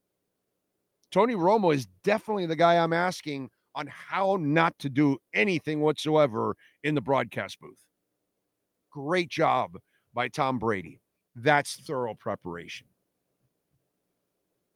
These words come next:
Studly move by Tom Brady. Speaking of the Patriots or former Patriot,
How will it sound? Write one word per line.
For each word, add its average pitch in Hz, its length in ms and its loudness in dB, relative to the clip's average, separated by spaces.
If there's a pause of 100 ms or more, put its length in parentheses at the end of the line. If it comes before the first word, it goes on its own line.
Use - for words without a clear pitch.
(520)
Studly 135 640 -2
move 110 300 -6
by 87 140 -10
Tom 95 300 -10
Brady. 82 320 -16 (1700)
Speaking 175 760 2 (520)
of 135 220 4
the 123 80 2
Patriots 135 720 2
or 110 100 0
former 131 460 0
Patriot, 131 640 -2